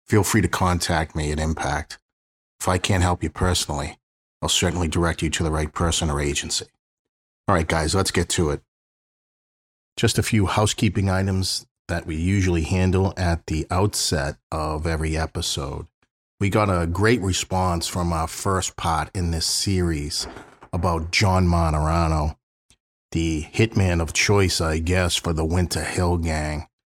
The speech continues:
Man, it's a bloody story. I think I gave you the history of John Martorano and his parents, and somebody had written into the show asking why he wasn't a made man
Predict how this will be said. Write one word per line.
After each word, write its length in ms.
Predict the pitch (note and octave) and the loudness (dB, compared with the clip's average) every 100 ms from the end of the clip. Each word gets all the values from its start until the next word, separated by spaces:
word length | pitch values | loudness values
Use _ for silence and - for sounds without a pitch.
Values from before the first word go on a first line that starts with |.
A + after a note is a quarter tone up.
| _ _ _ | _ _ _
Man, 280 | E2+ E2+ D#2+ | -2 0 0
it's 160 | E2 - | 0 0
a 80 | F2 | 0
bloody 400 | F2 F2+ E2+ E2 | 2 2 4 2
story. 580 | - - F2+ F2 E2+ | 0 2 2 4 2
I 100 | D#2 | 0
think 220 | D#2+ G2+ F#2+ | 0 2 2
I 120 | E2+ | 2
gave 400 | D2+ F2 F2 E2+ | 2 2 4 4
you 400 | E2+ E2 E2+ - | 4 4 2 0
the 300 | G2 E2+ D#2 | 0 2 0
history 640 | D2+ - A#2 - - G2+ F#2 | -2 0 2 2 2 4 4
of 100 | D#2 | 4
John 340 | E2 F2+ F2 | 2 4 4
Martorano 680 | E2+ E2 E2 E2 D#2+ D#2+ D#2 | 4 2 2 2 2 0 0
and 80 | D#2+ | 0
his 140 | D#2 | -2
parents, 760 | - E2+ E2+ E2 D#2+ - - - - - - _ _ - | -4 -2 0 0 -2 -2 -4 -8 -16 -20 -20 _ _ -2
and 240 | F2+ E2+ | 2 2
somebody 380 | - G#2 G2+ F2+ | 4 4 6 6
had 260 | F2+ F2 E2 | 4 4 4
written 440 | F#2+ F#2+ F2+ E2+ - | 2 2 0 0 0
into 720 | G#2+ A#2 A2 - G#2+ G2 F#2 | 4 6 4 2 2 4 2
the 200 | F2 E2 | 2 2
show 680 | E2 - G#2+ G2 E2+ D#2 - _ - _ - | 2 2 4 4 4 2 -2 _ -20 _ -2
asking 440 | G2 - G#2 F2+ | -2 0 2 2
why 180 | F#2 F2 | 4 2
he 180 | F2 F2 | 2 2
wasn't 360 | E2 E2+ E2+ | 2 2 0
a 20 | |
made 380 | D#2+ E2 E2 D#2+ | 0 0 -2 -2
man 460 | E2 E2 D#3 D#3 | 0 0 0 -2